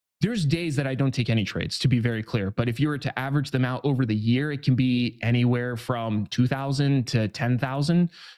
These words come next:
It really depends on just how busy of a year it is and what opportunities there are, especially, like, during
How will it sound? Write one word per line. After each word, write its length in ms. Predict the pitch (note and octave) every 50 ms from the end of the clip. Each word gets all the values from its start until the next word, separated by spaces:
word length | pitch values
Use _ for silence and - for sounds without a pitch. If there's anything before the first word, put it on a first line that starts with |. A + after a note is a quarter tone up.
| _ -
It 120 | C3+ C#3
really 260 | - C#3+ D3 D3+ D3+ C#3
depends 380 | C3 A#2 - C3 C3+ C#3 B2
on 180 | C3 A#2+ A#2 A2+
just 220 | A2+ A2+ - - -
how 280 | - - - B2 B2 B2+
busy 380 | A2+ A#2+ B2+ A#2 A2+ B2 A2+
of 80 | A2 A2+
a 40 | A2
year 240 | A2 A#2 A#2+ B2
it 80 | A#2+ A#2+
is 200 | B2 B2 A#2 A#2
and 120 | G#2+ G#2+
what 160 | G#2 A2+ A#2 A#2
opportunities 680 | A2+ A2 - A2 - - G#2 G#2+ A2+ A#2 C3 B2+ B2
there 160 | D3 C#3 -
are, 180 | A#2+ D3+ D#3+ E3
especially, 520 | D#3+ D3+ - - C#3+ D#3 - - F3 E3
like, 200 | C3+ B2+ A#2 A2
during 340 | - B2+ B2+ B2+ B2+ B2 A2